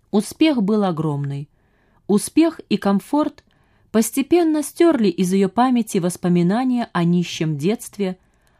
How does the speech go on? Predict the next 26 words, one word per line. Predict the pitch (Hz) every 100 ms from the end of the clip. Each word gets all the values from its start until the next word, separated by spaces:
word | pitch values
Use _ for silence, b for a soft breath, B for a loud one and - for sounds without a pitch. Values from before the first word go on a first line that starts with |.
| _
о | - 196
римских | 254 269 - 175 -
панелях | 160 160 208 240 220 - -
и | 170
грубости | 170 190 170 - -
клиентов. | - 170 151 143 139 - 139 _ _ _ _ _ _ _ _ _ -
Когда | - 175 175 185
ей | 180
было | 160 180 170
двадцать | 156 180 170 170
четыре | - - 165 160
года, | 147 240 233 226 - _ _ _ _ -
она | 185 214
встретилась | 208 302 320 302 277
в | 240
Голливуде | 247 247 233 247 226 233 - _
с | -
Флойдом | - 240 247 214 214
Делени. | 202 202 165 139 139 139 _ _ _ _ _ _ _
Он | 185 185 170
влюбился | - 165 165 180 285 262 247
в | 220
неё, | 226 220 214 214 _ _ _ _
и | 190
они | 233 302
поженились. | 320 226 190 156 147 139 139 -